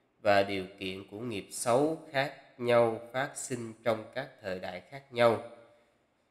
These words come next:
Để chính xác và chi tiết hơn, tôi có hai ví dụ. Có một người đàn ông có tư tưởng bất kính với A-la-hán Maha Kaccayana.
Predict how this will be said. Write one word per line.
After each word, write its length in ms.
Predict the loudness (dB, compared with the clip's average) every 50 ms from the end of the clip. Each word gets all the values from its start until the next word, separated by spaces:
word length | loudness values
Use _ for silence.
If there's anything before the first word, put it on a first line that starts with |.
| _ _ _ _ _ _ _ _ _ _ _ _ _
Để 360 | 2 4 6 6 6 4 0 -4
chính 140 | -8 -8 -8
xác 200 | -4 -4 -4 -4 -4 -10 -20 -14 -14
và 60 | -14 -14 -12
chi 60 | -16 -12
tiết 280 | -2 -2 -2 -2 -2 -2
hơn, 180 | -2 -2 -2 -2
tôi 100 | -4 -6
có 120 | -4 -4 -6 -4
hai 100 | -4 -8
ví 160 | -8 -8 -10 -6
dụ. 320 | -6 -6 -4 -4 -6 -10 -12 -12 -20 _ _ _
Có 100 | 2 2
một 300 | 4 6 4 2 2 0
người 180 | -6 -6 -4 4
đàn 240 | 6 6 6 6 4
ông 280 | 4 4 4 4 -2 2
có 120 | 4 4 4
tư 220 | 4 2 0 0 -2 -4
tưởng 260 | -6 -6 -6 -6 -4
bất 260 | -6 -6 -6 -8 -2
kính 180 | 0 0 0 0 -2 -6 -16 -20 -20 -20 _ _ _ _ _ _ _
với 340 | 8 10 10 10 8 6 6
A-la-hán 760 | 8 8 8 10 8 8 8 6 6 6 8 8 8 6 4 0 -4 -10 -8
Maha 920 | -2 2 4 4 4 4 2 -2 4 6 8 10 10 10 8 6 2 -8 -16 -18 -20 -20 _ _ _
Kaccayana. 840 | 0 0 0 4 4 4 6 8 8 6 8 10 8 10 10 8 6